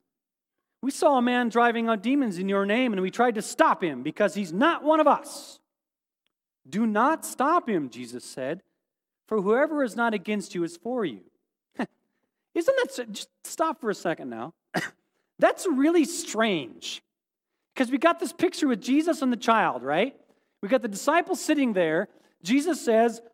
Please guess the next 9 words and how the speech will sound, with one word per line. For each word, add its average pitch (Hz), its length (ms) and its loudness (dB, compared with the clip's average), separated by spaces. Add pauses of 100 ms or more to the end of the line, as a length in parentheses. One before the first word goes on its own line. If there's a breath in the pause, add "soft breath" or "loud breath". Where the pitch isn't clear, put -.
(140)
"Look, 330 420 4 (440)
the 262 120 4
least 311 340 2
is 269 140 0
the 277 100 -2
greatest. 285 720 0 (160)
Look, 349 340 4
equal 302 320 2
footing." 269 460 2